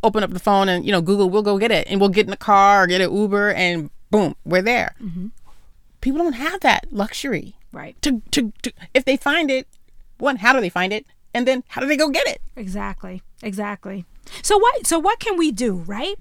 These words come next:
Speaker 2: folks? I mean, you know, we, we know that there's a problem here, and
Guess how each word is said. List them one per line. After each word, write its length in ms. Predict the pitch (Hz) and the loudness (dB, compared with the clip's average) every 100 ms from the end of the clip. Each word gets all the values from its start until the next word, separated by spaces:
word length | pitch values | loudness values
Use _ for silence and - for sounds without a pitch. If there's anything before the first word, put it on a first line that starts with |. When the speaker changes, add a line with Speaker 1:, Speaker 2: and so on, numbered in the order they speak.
| - | -10
Speaker 2:
folks? 360 | - 370 381 - | -6 -6 -8 -8
I 80 | 269 | -6
mean, 400 | 294 302 285 294 - - - - | -4 -4 -4 -6 -8 -16 -16 -12
you 160 | 240 | -4
know, 400 | 311 277 254 247 - | 0 2 2 0 -2
we, 200 | 254 262 | -4 -4
we 300 | 240 254 233 | -4 -4 -2
know 180 | 247 277 | -2 -2
that 140 | 285 | -4
there's 200 | 254 240 | -4 -4
a 60 | 226 | -4
problem 420 | 220 214 214 240 | -2 -2 -2 -4
here, 380 | 254 262 302 370 - - - - - | -2 -2 -4 -8 -18 -20 -20 -20 -6
and 720 | 233 240 240 233 226 226 220 | 0 2 2 0 0 -2 -4